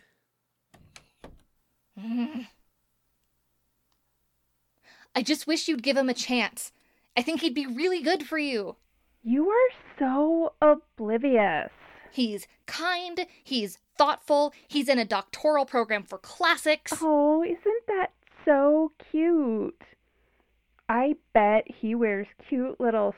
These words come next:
Speaker 2: sweater vests and has his belts all categorized by color and width.
Speaker 1: Yes!
Speaker 2: He sounds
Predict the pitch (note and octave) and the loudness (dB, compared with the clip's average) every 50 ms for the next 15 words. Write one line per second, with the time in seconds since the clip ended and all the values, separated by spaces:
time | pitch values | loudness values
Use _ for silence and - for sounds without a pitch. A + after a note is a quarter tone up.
0 | - - - - F3+ F#3+ A3+ A#3+ C#4 D4 D#4 D#4+ E4 E4+ F4 F4 F4 - - _ | -10 -20 -16 -14 -10 -8 -4 0 2 4 4 4 4 4 4 2 0 -2 -10 _
1 | _ _ - - - B3+ C4+ C#4+ - D#4+ D4+ D4+ D4+ - G#4+ G4 - E4 - - | _ _ -18 -12 -8 -6 -6 -6 -2 -2 -2 -2 0 -2 -4 -6 -6 -6 -2 0
2 | B3+ A3+ A#3 B3+ C#4+ D4+ - - - - - A#3 A#3 A#3 A#3 A#3+ B3 B3+ C4 C4+ | 2 2 2 2 0 0 -2 -6 -8 0 2 4 4 4 4 4 2 2 0 -2
3 | C4 - - - - - A3 G3 A3 A3+ A#3 A3+ B3+ B3+ B3+ B3+ B3 B3 B3+ B3+ | -4 -6 -12 -18 -16 -14 -12 -8 -6 -6 -4 -2 -2 -2 0 0 0 0 0 0
4 | C4 C4 C4 C4 C4 C4+ C4 C4 B3+ - - - - G3+ F3+ E3+ - - - - | 0 0 0 0 0 -2 -4 -6 -8 -12 -14 -10 -8 -8 -8 -8 -12 -16 -14 -10
5 | A3+ A3 A#3 C4 C#4 C#4+ D4+ D#4 D#4 D#4 E4 D#4+ - _ - - _ _ _ - | -10 -8 -6 -6 -4 -4 -4 -4 -4 -4 -6 -8 -10 _ -20 -20 _ _ _ -8
6 | - C#4 B3+ B3 A#3 - - A#3+ A#3 A#3+ C4+ D4+ F4 F#4+ G4 G#4+ - _ _ - | -2 0 2 2 0 2 4 4 6 6 6 4 4 4 0 -2 -8 _ _ -20
7 | - - - A#3+ B3+ G#4+ B4+ D#5 D5+ - - - - - - _ _ _ _ _ | -20 -18 -6 2 4 6 6 6 6 4 2 -2 -8 -10 -12 _ _ _ _ _
8 | _ _ _ _ _ _ _ _ _ _ _ - C#4 C#4+ D4+ D#4+ E4 E4+ F4 - | _ _ _ _ _ _ _ _ _ _ _ -4 -2 0 0 0 0 -2 -4 -4
9 | - C#4+ B3+ B3 B3 B3 B3 B3 A#3+ | -4 -2 -2 -2 -2 -2 -4 -4 -6